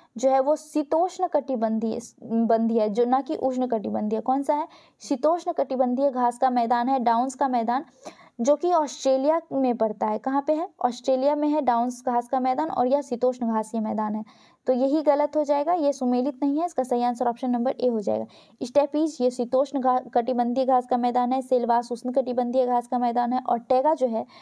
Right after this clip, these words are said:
यह भी शीतोष्ण कटिबंधीय घास का मैदान है। बाकी सभी सही सुमेलित है। अगला प्रश्न है, निम्नलिखित में से कौन सही सुमेलित नहीं है?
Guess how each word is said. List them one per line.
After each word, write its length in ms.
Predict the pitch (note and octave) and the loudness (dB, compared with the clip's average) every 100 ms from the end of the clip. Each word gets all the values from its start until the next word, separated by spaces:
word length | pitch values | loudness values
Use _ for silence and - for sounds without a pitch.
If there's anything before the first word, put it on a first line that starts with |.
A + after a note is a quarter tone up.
| - - | -16 0
यह 180 | C#4+ D#4 | 2 2
भी 120 | E4+ | 0
शीतोष्ण 420 | D4 B3+ C4 C4 | 0 0 0 0
कटिबंधीय 600 | B3+ A3+ A3+ A3 A3 C#4 | -4 -2 -2 -2 0 0
घास 240 | B3 G#3+ - | 0 -4 -2
का 120 | A#3+ | -2
मैदान 400 | G#3 G3+ G#3 G#3 | -2 -2 -4 -2
है। 140 | A3 - _ _ _ | -4 -6 _ _ _
बाकी 220 | A#3 A#3 A#3+ | -2 -2 0
सभी 220 | B3 C#4 | -2 0
सही 220 | C4 C4 | 0 0
सुमेलित 460 | C4+ B3+ B3+ C4 C4 | 0 -2 0 -2 -6
है। 100 | C#4+ _ - - - - | -14 _ -20 -20 -20 -4
अगला 220 | - D4 D#4+ | 0 2 2
प्रश्न 340 | E4+ D#4 C#4+ | 0 0 -2
है, 340 | A#3+ C#4 - _ _ _ _ _ _ _ _ _ _ _ _ _ _ _ _ _ _ _ _ | -2 -4 -12 _ _ _ _ _ _ _ _ _ _ _ _ _ _ _ _ _ _ _ _
निम्नलिखित 600 | B3+ D4 D#4 D4+ D4+ F#4+ F#4 | 0 2 2 0 0 0 2
में 160 | F4 | 0
से 160 | F4 E4+ | 0 0
कौन 340 | - C#4 D#4+ | 2 2 2
सही 280 | D4+ C4 C#4 | 2 2 2
सुमेलित 580 | C#4 B3 A#3 A3+ B3 A#3+ | 0 0 2 0 0 -2
नहीं 280 | A3+ G#3+ G#3 | -2 -2 -4
है? 180 | G3+ | -8